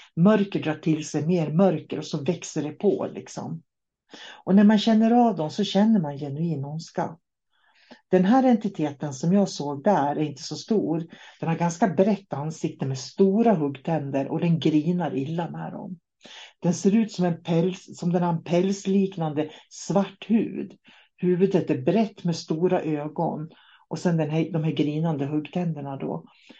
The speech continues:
Den har fyra armar och två ben, eh, och har svart päls då. Näsborrarna är tydliga.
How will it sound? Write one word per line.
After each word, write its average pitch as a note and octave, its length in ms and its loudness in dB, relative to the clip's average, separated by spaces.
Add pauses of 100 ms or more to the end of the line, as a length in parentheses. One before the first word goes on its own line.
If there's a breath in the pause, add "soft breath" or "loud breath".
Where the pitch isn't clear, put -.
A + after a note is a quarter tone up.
(120 soft breath)
Den E3+ 140 0
har F#3 60 2
fyra G#3 480 4
armar F3+ 640 0
och E3+ 120 -8
två D#3+ 340 -2
ben, D3 480 -2 (580 soft breath)
eh, C3+ 500 -2 (260)
och D#3 400 2
har E3 260 -2
svart D#3 400 -6
päls - 380 -4
då. D3+ 280 -4
Näsborrarna G3 800 2
är E3 120 -6
tydliga. D#3+ 580 -2